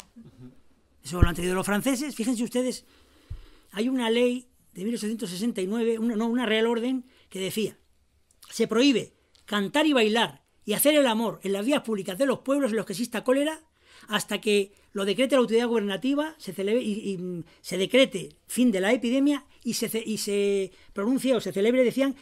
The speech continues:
"el correspondiente Te Deum", de Dios, a, dar gracias a Dios, ¿no? Y se prohibía hacer el amor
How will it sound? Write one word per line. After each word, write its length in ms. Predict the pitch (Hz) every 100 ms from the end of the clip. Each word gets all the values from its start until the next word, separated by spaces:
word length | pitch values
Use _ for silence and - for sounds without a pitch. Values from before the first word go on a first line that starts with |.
| -
"el 140 | - 220
correspondiente 520 | 220 214 277 302 254
Te 20 |
Deum", 400 | 247 226 156 131
de 100 | 143
Dios, 180 | 151 190
a, 100 | 151
dar 340 | 151 151 196
gracias 240 | 196 208 180
a 80 | 160
Dios, 240 | - 147
¿no? 280 | 226 294 - _ _ _ _ _ -
Y 120 | 220
se 140 | 220
prohibía 300 | 190 208 311
hacer 200 | - 311
el 80 | 294
amor 440 | 240 294 359 320